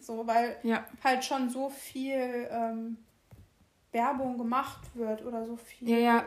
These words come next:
Speaker 2: also
Speaker 1: Impressionen gesetzt werden.
Speaker 2: was zum Beispiel da ein interessantes Thema ist, das vielleicht auch nochmal aus Unternehmersicht ganz gut ist, zum Beispiel ein Exklusivvertrag.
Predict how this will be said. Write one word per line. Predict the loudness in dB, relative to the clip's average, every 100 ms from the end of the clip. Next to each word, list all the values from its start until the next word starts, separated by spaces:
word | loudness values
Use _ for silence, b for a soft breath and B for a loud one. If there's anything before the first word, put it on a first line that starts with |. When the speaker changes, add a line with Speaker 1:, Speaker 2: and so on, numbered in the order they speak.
| 2
Speaker 2:
also | 4 4
Speaker 1:
Impressionen | 2 -2 -4 -6 -6 -4 -4
gesetzt | -4 -6 -8 -10 -14
werden. | -12 -12 -12 -8
Speaker 2:
was | 4 4 4
zum | 2 4
Beispiel | 4 2
da | 4
ein | 6
interessantes | 6 4 2 2 2
Thema | 4 4 4
ist, | 2 -2
das | -2
vielleicht | -2 -2
auch | -2
nochmal | -2
aus | -2
Unternehmersicht | -4 -2 2 2 2 0
ganz | -4 -2
gut | -4
ist, | -4
zum | -6
Beispiel | -4 -4
ein | -4
Exklusivvertrag. | -6 -6 -6 -4 -4 -4 -8 -6 -2 -2